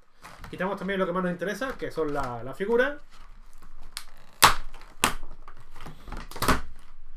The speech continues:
Y si queréis ver un poco, un, un poco más de detalle,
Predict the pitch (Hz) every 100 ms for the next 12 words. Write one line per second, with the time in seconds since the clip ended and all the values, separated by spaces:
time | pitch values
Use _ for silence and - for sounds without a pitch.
0 | - - - 190 202 - 160 175 180 180
1 | 165 151 170 156 160 156 - - 156 175
2 | 165 156 165 214 233